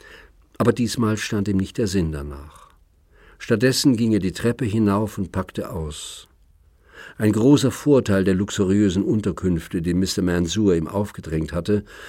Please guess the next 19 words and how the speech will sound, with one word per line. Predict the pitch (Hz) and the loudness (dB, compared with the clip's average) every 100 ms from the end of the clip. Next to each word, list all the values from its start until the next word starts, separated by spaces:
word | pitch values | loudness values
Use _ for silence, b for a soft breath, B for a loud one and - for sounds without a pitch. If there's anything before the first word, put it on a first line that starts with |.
| B B B | B B B
bestand | 120 101 127 123 117 | -4 0 0 2 2
darin, | 110 110 120 120 | 2 2 2 2
dass | 113 107 | 2 2
er | 110 | 0
keine | 110 110 104 | 0 0 0
schmutzige | - 117 - - 107 | -2 -4 -2 -2 0
Wäsche | 107 - 76 | 0 0 -2
hatte, | 82 90 - | -4 -6 -2
außer | 95 98 104 | -2 0 0
der | 101 101 | 2 0
vom | - 92 | 0 -4
Vortag | - 101 101 104 113 110 | -2 0 0 0 -2 -2
und | 104 92 90 | -2 0 2
der, | 95 98 | 2 2
die | 92 | 0
er | 95 | -2
am | 95 | 0
Leib | 98 98 82 | 2 0 -2
trug. | - - 64 - | -10 -18 -18 -20